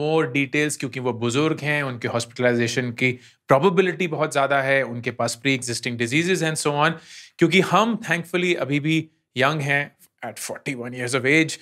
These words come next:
और अभी भी हेल्दी हैं, हॉस्पिटलाइजेशन की प्रोबेबिलिटी कम है। It helps us because it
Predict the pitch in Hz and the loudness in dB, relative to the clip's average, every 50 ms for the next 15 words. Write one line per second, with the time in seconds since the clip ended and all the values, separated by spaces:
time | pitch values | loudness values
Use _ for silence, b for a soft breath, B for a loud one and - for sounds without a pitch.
0 | B B B B B _ 147 139 143 147 151 156 - - 139 135 143 156 160 156 | B B B B B _ 4 6 6 6 4 0 -2 -4 -4 -2 0 0 0 0
1 | 160 160 156 147 123 - 120 120 131 127 127 165 165 160 147 147 147 147 147 135 | -2 -2 -4 -4 -4 -4 -2 -2 -2 -2 -2 -2 -2 -2 0 0 0 0 -2 -4
2 | - - 120 - - - 143 139 135 135 131 135 123 - 143 135 113 139 120 - | -6 -8 -8 -8 -6 -4 0 0 0 2 0 -2 -4 -4 -8 -8 -8 -8 -6 -4
3 | 117 117 123 117 123 147 143 120 131 123 127 - 139 160 180 170 170 185 196 196 | -4 -4 -4 -4 -2 -4 -2 -2 -4 -4 0 2 2 2 4 4 4 4 4 2
4 | 196 B B B B B _ - 160 156 156 - _ - 135 143 165 165 - - | -2 B B B B B _ -4 -4 -4 -4 -10 _ -2 0 0 0 0 -2 -8
5 | - - 156 160 165 - - - - 135 120 - 131 120 127 123 | -4 -2 0 0 0 0 -4 -6 -8 -10 -6 -6 -4 -4 -4 -4